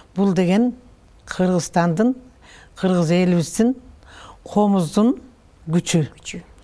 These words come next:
Speaker 2: Мм.
Speaker 1: Деп ошентип аябай сым-, бактылуу сезим өзүмдүчү.
Speaker 2: Мгм.
Speaker 1: Анан эртеси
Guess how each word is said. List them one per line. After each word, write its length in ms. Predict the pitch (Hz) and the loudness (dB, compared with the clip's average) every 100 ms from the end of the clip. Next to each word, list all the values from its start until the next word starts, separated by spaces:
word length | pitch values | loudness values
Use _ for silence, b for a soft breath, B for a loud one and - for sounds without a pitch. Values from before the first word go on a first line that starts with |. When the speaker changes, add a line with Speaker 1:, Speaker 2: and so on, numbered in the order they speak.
| B 170 | B -14
Speaker 2:
Мм. 300 | 170 170 156 | -12 -6 -2
Speaker 1:
Деп 260 | 214 220 170 | -2 -2 -6
ошентип 340 | - 160 147 | -2 -2 -2
аябай 380 | 147 226 233 226 | -2 0 2 0
сым-, 320 | - 226 226 175 | -2 -2 -2 0
бактылуу 440 | 214 - 247 214 | -4 -4 -4 -2
сезим 360 | - 214 185 175 | 0 0 2 0
өзүмдүчү. 560 | 160 160 180 - - | 0 -2 -4 -6 -6
Speaker 2:
Мгм. 260 | 185 180 185 B B B B B - | -6 -12 -18 B B B B B -4
Speaker 1:
Анан 280 | 202 214 220 | 0 2 2
эртеси 560 | 247 247 247 - 302 | 2 0 0 0 -4